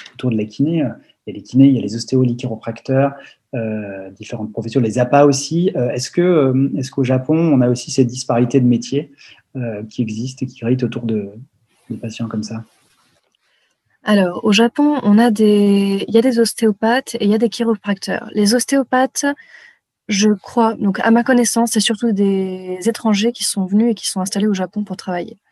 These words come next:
Speaker 2: Et du coup, qui ont un visa, euh, permanent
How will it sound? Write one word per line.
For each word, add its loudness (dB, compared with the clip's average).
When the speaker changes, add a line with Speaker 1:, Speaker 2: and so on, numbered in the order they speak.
Speaker 2:
Et 2
du 0
coup, 0
qui 4
ont 4
un 2
visa, 0
euh, 0
permanent 2